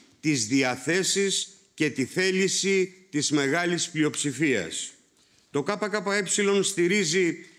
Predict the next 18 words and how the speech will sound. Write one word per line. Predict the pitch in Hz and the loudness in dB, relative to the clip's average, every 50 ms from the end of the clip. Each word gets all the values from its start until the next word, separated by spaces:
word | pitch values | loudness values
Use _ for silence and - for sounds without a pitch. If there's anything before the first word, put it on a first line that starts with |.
| _ _ | _ _
με | - 120 139 | -2 0 0
όλες | 147 180 208 202 202 185 - - | 2 2 2 2 2 0 0 -2
του | - 147 | -6 -4
τις | 127 139 143 117 | -2 -2 -2 0
δυνάμεις | 110 131 127 131 135 143 151 175 190 190 180 185 - - - - _ _ _ | 2 2 2 4 2 2 2 2 2 2 0 -2 -6 -8 -12 -20 _ _ _
τις | - 151 143 - | -4 0 0 2
μαζικές, | 151 165 156 147 127 113 135 123 123 - 196 190 170 123 - - - - - - - _ _ - | 2 2 2 2 0 -2 -2 -4 -2 -2 0 0 0 0 -2 -2 -4 -6 -8 -16 -20 _ _ -4
πολύμορφες | - 151 147 151 185 208 208 185 170 151 - 151 147 127 - | 0 0 2 2 2 2 2 2 0 -2 -2 -2 -2 -2 0
κινητοποιήσεις | - 151 139 135 135 - - 180 - 143 151 180 185 - - 135 - | 2 4 4 4 4 2 0 -2 0 2 2 2 2 0 0 -2 -2
των | - 151 143 | 0 0 0
εργαζομένων | 139 123 123 127 127 113 131 135 151 180 175 170 156 143 | 2 2 2 0 0 0 2 2 2 2 2 2 2 4
υγειονομικών, | 139 123 120 131 120 120 120 113 113 110 101 - 143 160 175 180 175 175 - - - - - - - - _ _ | 2 2 2 2 2 2 2 2 0 0 0 0 0 2 2 0 -2 -4 -10 -20 -20 -20 -20 -20 -20 -20 _ _
την | - 165 156 143 | 0 2 2 4
ανάδειξη | 143 139 143 156 185 202 202 185 175 185 - - - - - 156 139 127 113 95 87 - - - - _ _ | 2 2 2 2 2 0 0 0 -2 -2 -2 -2 -2 0 2 2 2 2 2 -2 -4 -10 -18 -20 -20 _ _
των | - 160 151 139 | -2 0 0 0
σοβαρών | 127 - 160 147 135 135 135 139 156 196 202 196 165 - | 0 0 -2 0 0 0 0 0 0 0 0 0 -2 -2
προβλημάτων | - 147 143 143 131 135 127 123 127 135 139 143 135 - 165 165 170 165 | -2 -2 0 0 2 2 4 4 4 4 2 0 -2 -2 -2 -2 -2 0
τους, | 170 190 190 185 185 - | 0 0 0 0 -2 -8